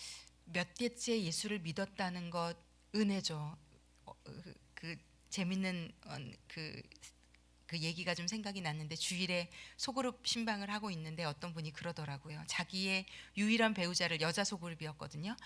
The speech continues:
유일한 배우자를 놓고 한 기도는 "삼 대째 예수 믿은 집안의 남자와 만나게 해달라." 그러면서, 지금 결혼한 지 한 십몇 년이 지났는데 그렇게 얘기하더라고요. 어, 딱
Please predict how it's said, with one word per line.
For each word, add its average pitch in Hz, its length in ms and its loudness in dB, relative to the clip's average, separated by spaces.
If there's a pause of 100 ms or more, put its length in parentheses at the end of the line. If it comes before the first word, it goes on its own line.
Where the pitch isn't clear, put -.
(220)
유일한 247 420 8
배우자를 180 760 2 (160)
놓고 165 540 -4
한 208 240 -2
기도는 226 500 0 (320)
"삼 320 320 0
대째 269 340 4
예수 165 220 4
믿은 170 260 -2
집안의 156 340 2
남자와 143 340 2
만나게 147 380 0
해달라." 156 540 0
그러면서, 156 600 -2 (440)
지금 - 220 -4
결혼한 185 400 2
지 165 140 -2
한 156 220 2
십몇 240 300 0
년이 196 180 0
지났는데 147 680 -2 (280)
그렇게 - 300 -2
얘기하더라고요. 147 760 -4 (480)
어, 71 340 -6 (420)
딱 - 200 2